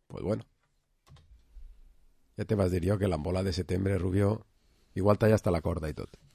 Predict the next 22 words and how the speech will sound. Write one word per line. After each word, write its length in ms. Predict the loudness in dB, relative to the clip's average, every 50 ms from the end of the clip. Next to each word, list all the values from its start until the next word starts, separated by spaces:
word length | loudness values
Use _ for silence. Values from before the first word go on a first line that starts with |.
| -20 -20 -18 -18 -18 -20 -20 -20 -20 -20 -20 -20 -20 -20 -20 -10 2
Futbolista 460 | 8 10 12 12 12 12 12 10 8 10
físic, 480 | 10 10 10 10 10 8 8 6 -2 -20 _ -20 -20 -12 -4
de 120 | 0 2 2
recuperació, 800 | 4 4 2 2 4 2 4 6 8 10 10 10 10 6 2 _ _ _ _ _ _ _ _ -20 -20 _ -20 -20 _ _ _ _ 0
internacional, 880 | 0 2 4 4 2 2 2 2 6 8 10 10 10 10 8 6 2 -4 _ _ _ _ _ _ _ _ _ -20 _ _ _ -20 _ _ -20 -20 -20 -20 _ -12 -4 0
conegut 400 | 2 2 2 4 6 6 6 8
de 80 | 8
Marcelinet. 760 | 6 6 2 2 2 4 6 8 8 8 8 8 4 -2 -20 -20 _ _ _ _ _ _ _ _ _ _ _ _ _ _ _ _ _ _ _ _ -20 _ _ _ _ _ _ 2
Té 80 | 2
poder 320 | 4 6 6 6 6 6 4
de 100 | 4 2
convicció, 500 | 4 4 2 4 4 2 4 4 4 4
Marcelino, 540 | 4 4 2 0 0 -2 -2 -2 -4 -6 -8 -8
eh? 80 | -10 -10 _ _ _ _ _ _ _ _ _ _ _ _ _ _ _ _ _ _ _ _ _ _ _ _ -2
Bueno, 240 | 2 2 2 2 0
no 180 | -2 -4 -4 0
crec 220 | 2 4 4 4 4
que 60 | 2 0
convença 400 | 2 4 4 2 2 2 0 4
a 60 | 6
tots, 240 | 8 6 6 6 -2
però 320 | -6 -4 -4 -4 -4 -6